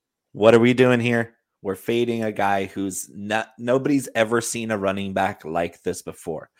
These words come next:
We've hardly ever seen a single football player of any position looks like Derrick Henry. He's just different.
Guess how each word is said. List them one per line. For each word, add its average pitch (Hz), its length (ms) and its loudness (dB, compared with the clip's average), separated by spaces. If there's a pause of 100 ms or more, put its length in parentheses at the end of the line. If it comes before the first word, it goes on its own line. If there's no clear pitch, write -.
(240)
We've 135 180 2
hardly 135 360 4
ever 117 160 2
seen 120 320 -8 (100)
a 110 60 -10
single 139 420 0
football 127 380 -2
player 123 280 -2
of 131 300 -2
any 156 220 -4
position 90 540 -10 (220)
looks 113 280 -4
like 101 200 -6
Derrick 98 300 -2
Henry. 82 360 -14
He's 135 260 -2
just 107 400 -4
different. - 440 -14